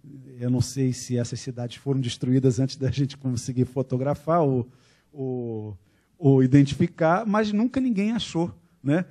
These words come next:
concretamente esses lugares. Só que eles estão descritos nessas cartas. E não era carta de qualquer pessoa, não. Era, é o,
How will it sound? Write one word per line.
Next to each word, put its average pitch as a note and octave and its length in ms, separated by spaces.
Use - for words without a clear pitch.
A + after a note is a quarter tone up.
concretamente D3+ 840
esses E3+ 180
lugares. E3+ 320
Só D#4 140
que D4+ 120
eles C#4 160
estão C#4+ 300
descritos B3+ 640
nessas D3 300
cartas. - 320
E G3+ 60
não G#3 140
era C4 300
carta F#3 340
de C#3 160
qualquer D3 240
pessoa, D3 340
não. C#3+ 220
Era, D3 220
é F#3+ 100
o, F#3 600